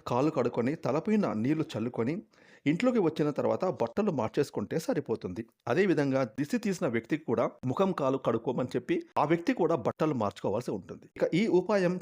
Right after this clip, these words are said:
చేసుకున్న తర్వాత ఫలితం చాలా బాగుంటుంది. మీరే చూస్తారు,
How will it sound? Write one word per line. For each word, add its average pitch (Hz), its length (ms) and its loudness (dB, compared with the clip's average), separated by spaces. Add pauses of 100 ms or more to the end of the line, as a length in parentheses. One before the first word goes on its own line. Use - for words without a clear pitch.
(120)
చేసుకున్న 151 300 -2
తర్వాత 131 600 -4
ఫలితం 180 480 -2 (140)
చాలా 131 300 -2
బాగుంటుంది. 131 760 -2 (200)
మీరే 226 420 4
చూస్తారు, 175 400 0